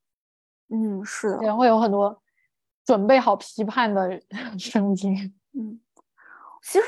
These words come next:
Speaker 1: 之前我们看过不少他的作品。
Speaker 2: 对啊，
Speaker 1: 但是基本上是
Speaker 2: 就是已经，大家已经那么熟的一个人了。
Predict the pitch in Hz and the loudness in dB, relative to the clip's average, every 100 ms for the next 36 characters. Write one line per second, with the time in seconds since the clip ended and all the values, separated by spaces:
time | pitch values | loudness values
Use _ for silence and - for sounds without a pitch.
0 | 523 - - 494 415 466 175 240 - - | 0 -2 2 4 6 4 4 0 -6 -2
1 | 466 262 226 247 - 494 - - - - | 2 2 2 -2 -4 -4 -2 -4 -4 -2
2 | - 269 240 - 202 - - - _ _ | 4 4 4 0 -2 -2 -8 -14 _ _
3 | _ _ _ _ _ - 339 277 220 285 | _ _ _ _ _ 6 8 8 4 4
4 | 320 285 202 277 - 311 294 226 226 294 | 8 8 8 6 4 4 6 4 4 4
5 | 311 220 - 202 185 190 214 190 208 175 | 4 2 -6 -8 -6 -4 -4 -4 -4 -8
6 | 170 175 | -10 -16